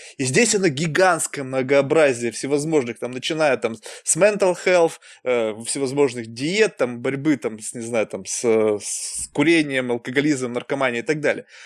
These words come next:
Но насколько вот это вот многообразие рождает такой правильный вектор на то, чтобы действительно люди обращали внимание на здоровье не с позиции того, что,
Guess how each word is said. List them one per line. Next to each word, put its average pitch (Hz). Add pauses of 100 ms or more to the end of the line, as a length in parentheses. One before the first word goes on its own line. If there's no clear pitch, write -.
(240)
Но 160
насколько 196
вот 143
это 165
вот 139
многообразие 160 (420)
рождает 165 (220)
такой 156
правильный 151
вектор 165
на 131
то, 165
чтобы 135
действительно 151
люди 156
обращали 143
внимание 139
на 135
здоровье 139
не 139
с -
позиции 190
того, 160
что, -